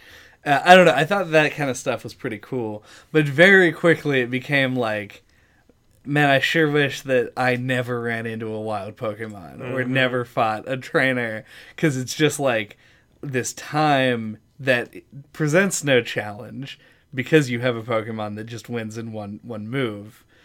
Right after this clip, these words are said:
Speaker 2: Yeah, and it, it kind of flies in the face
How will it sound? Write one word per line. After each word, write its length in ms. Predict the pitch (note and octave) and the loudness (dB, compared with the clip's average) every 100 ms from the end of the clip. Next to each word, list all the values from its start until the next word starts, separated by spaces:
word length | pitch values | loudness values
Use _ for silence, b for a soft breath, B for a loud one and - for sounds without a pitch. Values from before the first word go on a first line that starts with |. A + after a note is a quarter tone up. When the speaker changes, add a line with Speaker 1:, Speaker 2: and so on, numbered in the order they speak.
| b b b b | b b b b
Speaker 2:
Yeah, 180 | D3 C#3+ | -2 2
and 180 | D#3+ E3 | 2 4
it, 140 | F3+ - | 2 0
it 140 | F3+ | -2
kind 340 | - B3+ B3+ G3 | 4 4 4 0
of 340 | D#3 - - b b b b b b _ _ _ | 0 -2 -14 b b b b b b _ _ _
flies 400 | - C#3 C#3 C#3 | 0 2 2 0
in 100 | C3+ | -4
the 80 | A#2+ | -6
face 680 | - A#2+ A#2+ - - - | -2 0 0 -4 -10 -12